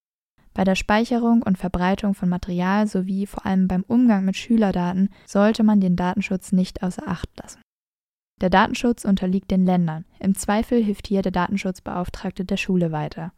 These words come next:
Halten Sie immer einen Plan B bereit.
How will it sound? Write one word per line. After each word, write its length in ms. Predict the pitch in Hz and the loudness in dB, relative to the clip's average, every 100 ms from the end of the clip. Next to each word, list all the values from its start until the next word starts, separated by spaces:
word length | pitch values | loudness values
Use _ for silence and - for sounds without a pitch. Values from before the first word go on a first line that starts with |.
| _ _ _ _ _ _ _ _ _ _ _ _ _ _ | _ _ _ _ _ _ _ _ _ _ _ _ _ _
Halten 360 | - 220 254 233 | -2 0 4 4
Sie 160 | 196 180 | 2 2
immer 220 | 220 240 | 2 4
einen 220 | 190 185 | 4 2
Plan 320 | - 180 180 | 0 0 0
B 200 | 170 170 | 0 -2
bereit. 440 | 165 - - - | -4 -8 -12 -18